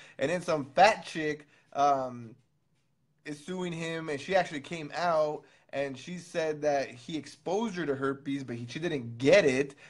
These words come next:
'cause it was, like, more than a year ago. But now Usher doesn't have herpes. So I don't fucking know what's going on.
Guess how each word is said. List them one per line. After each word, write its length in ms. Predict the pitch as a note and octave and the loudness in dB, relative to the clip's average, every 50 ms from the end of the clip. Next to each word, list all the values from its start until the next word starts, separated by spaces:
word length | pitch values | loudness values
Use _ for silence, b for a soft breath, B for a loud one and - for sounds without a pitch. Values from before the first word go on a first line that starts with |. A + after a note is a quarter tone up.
| B _ | B _
'cause 120 | - B2 C3+ | -6 -4 -2
it 80 | D#3+ | -2
was, 100 | D#3+ C#3 | 0 0
like, 160 | C#3 C3 A#2 A#2+ | 0 0 0 0
more 180 | C3+ D3+ D#3 | 0 0 0
than 100 | D3 C3 | 0 -2
a 40 | B2 | -4
year 320 | A2+ A2+ B2+ D#3+ G3 G3 | -4 -2 -2 0 2 2
ago. 500 | E3+ C#3 A#2 B2 B2+ B2 A#2+ A#2+ B2+ C3+ B B B B B | 2 0 0 0 0 0 0 -2 -2 -4 B B B B B
But 120 | - C3 C#3 | -6 -2 2
now 200 | D#3+ E3 D#3+ D#3 D#3 - | 4 6 6 6 6 6
Usher 400 | D#3 F3+ F#3+ F3 - F3+ E3+ E3 | 4 4 4 2 -2 -6 -8 -8
doesn't 220 | D#3 D3 D3+ D#3 D3 | -8 -10 -10 -8 -6
have 180 | D3+ C#3+ C3+ B2 | -4 -4 -6 -4
herpes. 460 | C#3+ D#3 C#3+ C#3+ A#2+ F#2+ - - _ _ _ _ | -6 -8 -8 -8 -12 -16 -18 -20 _ _ _ _
So 100 | - D3+ | -6 -2
I 100 | E3+ A#3 | 0 0
don't 140 | C4 G3 D#3+ | 0 0 -2
fucking 220 | E3 C3+ B2 A#2 | -4 -8 -8 -12
know 100 | B2+ A#2+ | -14 -10
what's 220 | A2+ B2 D#3 D3+ | -8 -8 -8 -8
going 260 | D3 B2 A#2+ A2+ A2 G#2 | -10 -12 -14 -12 -12 -10
on. 220 | G2+ F#2+ G2+ A#2+ | -12 -12 -12 -16